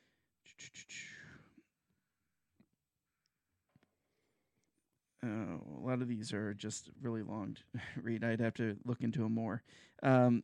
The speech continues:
apparently there's, um, um, they have to jump through several hoops to own land.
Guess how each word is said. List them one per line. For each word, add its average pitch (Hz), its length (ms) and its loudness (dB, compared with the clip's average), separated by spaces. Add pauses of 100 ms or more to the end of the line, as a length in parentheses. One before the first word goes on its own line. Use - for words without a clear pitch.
apparently 156 440 6
there's, 127 360 6
um, 117 340 6 (1400)
um, 110 480 2 (220)
they 135 160 4
have 143 180 6
to 123 280 8
jump 139 240 2
through 127 100 0
several 147 360 8
hoops 135 260 4
to 123 220 4
own 127 260 6
land. 117 440 2